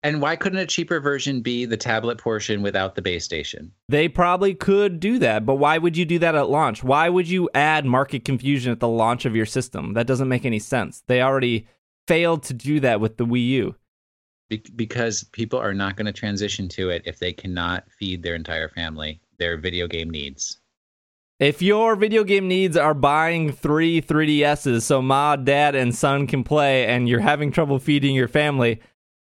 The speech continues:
Speaker 2: spoiler.
Speaker 1: Feeding their gi-, video game
Speaker 2: <laughs>
Speaker 1: needs, <laughs> not their needs for nutrition. <laughs> Poor Travis is just dead.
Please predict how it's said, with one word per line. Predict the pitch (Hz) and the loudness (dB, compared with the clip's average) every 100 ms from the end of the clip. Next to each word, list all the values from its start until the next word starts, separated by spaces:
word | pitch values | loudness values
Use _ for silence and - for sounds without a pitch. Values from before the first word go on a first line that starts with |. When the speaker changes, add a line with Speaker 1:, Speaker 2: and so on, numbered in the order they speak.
| _ _ | _ _
Speaker 2:
spoiler. | - - 220 226 190 139 123 123 | -8 0 4 6 6 4 4 4
Speaker 1:
Feeding | 196 175 | 2 -2
their | |
gi-, | 139 | -2
video | 202 196 156 | 0 0 0
game | 143 170 151 - | 0 0 -2 0
Speaker 2:
<laughs> | |
Speaker 1:
needs, | 190 427 165 - 381 480 508 - | 2 2 2 0 0 0 -2 0
<laughs> | 302 - 262 | -2 0 -2
not | 160 180 254 240 | 0 0 0 -2
their | 214 185 | -2 -2
needs | 175 196 220 208 | -2 -2 -2 -4
for | - 170 | -4 -2
nutrition. | 151 147 - 180 190 - 117 95 | -2 -4 -2 -2 -2 -2 -2 -4
<laughs> | - - - - 294 - - - _ _ _ _ _ _ _ _ - - _ _ - - - 262 208 - _ | -6 -6 -6 -2 -4 -4 -10 -10 _ _ _ _ _ _ _ _ -20 -20 _ _ -16 -16 -10 -4 -4 -4 _
Poor | - 233 | -4 -2
Travis | - 131 127 127 - 160 | 0 -2 0 -2 -4 -6
is | 113 | -4
just | 127 120 95 | -4 -4 -4
dead. | 101 101 95 | -2 -2 -6